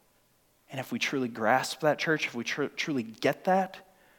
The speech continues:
God will supernaturally work in us to be able to flow forgiveness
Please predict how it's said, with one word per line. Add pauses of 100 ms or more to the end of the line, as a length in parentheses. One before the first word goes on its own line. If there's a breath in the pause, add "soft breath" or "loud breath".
(220 soft breath)
God
will
supernaturally
work
in
us
to
be
able
to
flow
forgiveness